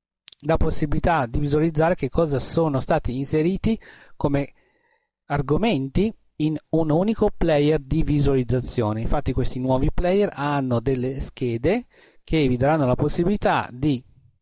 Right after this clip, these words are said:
analizzare in dettaglio e passando da un capitolo all'altro tutte le lezioni contenute all'interno di questo capitolo. Nel primo capitolo parleremo delle upgrade novità che sono state inserite nell'ultima release di tre D S Max,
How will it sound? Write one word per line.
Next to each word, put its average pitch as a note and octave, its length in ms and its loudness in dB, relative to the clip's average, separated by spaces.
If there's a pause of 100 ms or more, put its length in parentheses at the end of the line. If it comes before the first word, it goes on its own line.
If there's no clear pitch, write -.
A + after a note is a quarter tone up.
(360)
analizzare B2+ 960 0 (160)
in A#2 120 -12
dettaglio A2+ 880 -2
e B2+ 120 -8
passando B2+ 440 0
da G2+ 100 -2
un A2+ 60 -4
capitolo A#2+ 480 0
all'altro E3 580 0
tutte - 240 0
le B2 100 0
lezioni D#3+ 360 -2
contenute - 600 -2
all'interno C3 440 -2
di A2 80 -8
questo - 280 -4
capitolo. - 440 -8 (840)
Nel C#3 120 -2
primo F3 220 4
capitolo G#3 480 2
parleremo D#3+ 520 2
delle D3 440 0 (280)
upgrade C#3 580 2
novità C3+ 500 0 (160)
che - 120 -4
sono C3+ 200 0
state C#3 300 0
inserite C#3 500 0
nell'ultima C#3 560 2
release C3 320 0
di A#2+ 100 -4
tre B2 160 -2
D A#2+ 120 -2
S A#2 160 -4
Max, A#2+ 520 -4